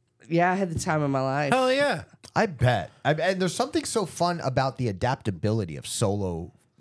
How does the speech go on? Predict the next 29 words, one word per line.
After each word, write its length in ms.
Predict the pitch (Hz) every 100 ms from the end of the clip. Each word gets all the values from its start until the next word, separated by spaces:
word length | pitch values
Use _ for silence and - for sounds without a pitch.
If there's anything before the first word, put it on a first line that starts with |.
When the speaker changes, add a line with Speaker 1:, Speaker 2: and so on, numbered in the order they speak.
| -
Speaker 3:
of 160 | 123 120
traveling 400 | - 147 135 117
solo. 320 | - 117 104
Speaker 2:
Hey, 180 | 123 135
I 220 | 117 139
Speaker 3:
You 60 | 175
Speaker 2:
also 540 | 147 214 160 135 117
Speaker 3:
can 0 |
go 260 | 151 147 262
Speaker 1:
You 80 | 294
know, 260 | 285 285 285
Speaker 3:
and 140 | 330
do 60 | 294
Speaker 1:
I 60 | 247
talk 100 | 220
Speaker 3:
wherever. 140 | 208 285
Speaker 1:
to 160 | 339
people, 440 | 196 202 190 - - -
whoever's 440 | 190 247 214 185 -
standing 420 | - 160 147 143
around 320 | 143 143 147
me. 160 | 143 143
I, 240 | 151 156
Speaker 3:
Yeah, 220 | - 214
Speaker 1:
I'm, 60 | -
Speaker 3:
you're, 160 | - 175
you're 180 | 202
a 20 |
good 60 | 180